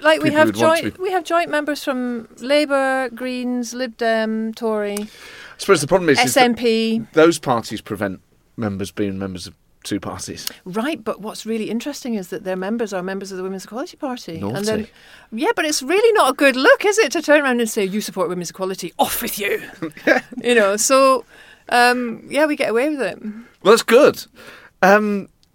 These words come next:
Speaker 2: just in terms of the six principles, which are now seven.
Speaker 1: Yes.
Speaker 2: Um, uh, they are, uh, equal representation in politics and business,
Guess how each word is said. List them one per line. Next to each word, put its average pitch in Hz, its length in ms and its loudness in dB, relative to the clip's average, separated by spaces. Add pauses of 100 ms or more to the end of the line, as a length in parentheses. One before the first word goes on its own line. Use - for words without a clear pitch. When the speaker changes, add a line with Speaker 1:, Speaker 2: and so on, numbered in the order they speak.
Speaker 2:
just - 240 2
in 277 80 0
terms 220 240 0
of 147 80 -6
the 151 40 2
six - 360 0
principles, 139 460 0
which 131 160 2
are 151 60 4
now 147 160 6
seven. 107 600 2
Speaker 1:
Yes. - 560 -4 (200)
Speaker 2:
Um, 127 680 2 (440)
uh, 127 240 4
they 135 240 4
are, 131 320 6
uh, 135 200 2
equal 170 280 2
representation 131 640 0
in 110 60 -4
politics 117 400 -6
and 107 100 -8
business, 156 560 -2